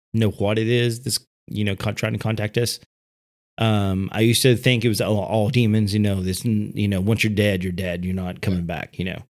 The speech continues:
Speaker 2: Right.
Speaker 1: Um, but then that one Bible verse stick, sticks out to me. I'm, I'm not gonna, I don't have it in front of me, so I'm, I'm gonna misquote it, but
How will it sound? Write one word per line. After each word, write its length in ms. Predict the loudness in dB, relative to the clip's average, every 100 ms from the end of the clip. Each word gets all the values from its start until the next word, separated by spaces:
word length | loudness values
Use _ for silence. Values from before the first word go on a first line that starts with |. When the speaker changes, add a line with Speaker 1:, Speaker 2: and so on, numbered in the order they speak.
| _ _ _ _ _
Speaker 2:
Right. 160 | -8 0
Speaker 1:
Um, 440 | 2 4 2 2
but 260 | 2 2 6
then 400 | 6 8 6 4
that 200 | 0 2
one 320 | 4 6 6
Bible 320 | 4 2 2 0
verse 280 | -2 -4
stick, 380 | -4 -2 -2 -2
sticks 340 | -6 0 0 2
out 180 | 0
to 100 | 0
me. 100 | 2 2
I'm, 220 | 0 -2
I'm 100 | 0
not 160 | 0 0
gonna, 220 | -4 -6 -6
I 60 | 0
don't 100 | 2
have 100 | 2
it 20 |
in 60 | 0
front 180 | -2 -2
of 40 |
me, 100 | -2
so 140 | -2 -4
I'm, 220 | -4 -8
I'm 220 | -6 -6 -4
gonna 220 | -4 -2
misquote 400 | -4 -2 -2 0
it, 160 | -2 -4
but 180 | -8